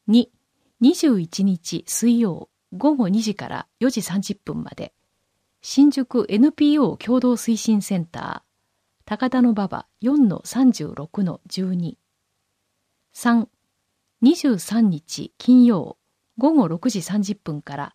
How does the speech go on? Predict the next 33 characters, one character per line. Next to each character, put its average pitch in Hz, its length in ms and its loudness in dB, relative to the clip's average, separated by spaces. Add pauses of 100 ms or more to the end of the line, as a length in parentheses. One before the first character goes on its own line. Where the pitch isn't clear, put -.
八 277 300 -8
時 202 160 -6
三 196 200 -4
十 190 120 -4
分 160 280 -10
ま 131 120 -12
で、 - 180 -16 (800)
区 240 100 0
役 311 220 0
所 165 200 -4
本 226 200 2
庁 208 240 -2
舎 - 280 -10
三 208 360 -2
階 170 260 -4 (140)
三 262 320 0
〇 226 200 0
二 170 240 -6 (100)
会 185 240 -4
議 170 120 -2
室。 - 360 -18 (800)
講 247 280 4
演、 214 260 0 (480)
審 285 280 2
査 320 160 -4
員 180 260 2
が - 180 -10
思 202 240 0
わ 277 140 0
ず - 240 -10
う 175 100 -4
な 226 160 0
る 175 160 -6